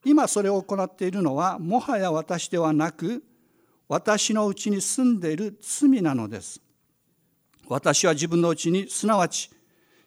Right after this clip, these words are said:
自分の肉のうちに善が住んでいないことを知っています。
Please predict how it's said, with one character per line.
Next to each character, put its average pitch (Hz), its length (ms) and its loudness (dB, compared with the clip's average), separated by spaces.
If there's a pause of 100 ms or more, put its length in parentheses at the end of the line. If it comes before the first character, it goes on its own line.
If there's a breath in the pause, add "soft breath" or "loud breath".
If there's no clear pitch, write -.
(100)
自 147 200 -4
分 185 180 0
の 175 100 4
肉 170 240 0
の 175 100 2
う 170 60 -2
ち 165 160 -8
に 175 140 0
善 240 260 -2
が 190 160 -2
住 269 220 0
ん - 20 6
で 196 120 0
い 160 40 2
な 156 100 2
い 143 60 -4
こ 139 140 -12
と 269 120 -12
を 247 60 -4
知 - 140 -8
っ - 20 -20
て 147 120 -8
い 127 40 -2
ま 110 160 -6
す。 - 160 -18